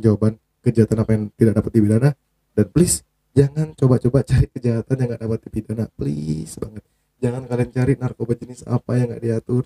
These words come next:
jangan. Tetaplah dalam koridor yang baik, banggakan orang tua kalian, banggakan diri kalian sendiri, dan jadilah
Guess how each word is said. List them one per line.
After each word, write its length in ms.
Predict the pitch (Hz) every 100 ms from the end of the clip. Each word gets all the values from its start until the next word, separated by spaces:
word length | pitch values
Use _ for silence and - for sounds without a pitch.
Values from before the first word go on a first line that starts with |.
| -
jangan. 800 | 120 _ 127 127 131 135 135 135 _ _ _ _ _ _ _ _ _ _ _ _ _ _ _ _ _ -
Tetaplah 320 | - 113 117
dalam 220 | 104 104 107
koridor 320 | 107 107 104
yang 140 | 101
baik, 260 | 101 110 139 _ _ _ _ _ _ _ -
banggakan 360 | 107 104 107 104
orang 160 | 104 101
tua 160 | 104 101
kalian, 400 | 101 107 131 147 _ _ _ -
banggakan 280 | 110 104 104
diri 100 | 104 95
kalian 200 | 104 104
sendiri, 360 | 110 107 120 135 -
dan 180 | 107
jadilah 480 | 104 104 110 113 123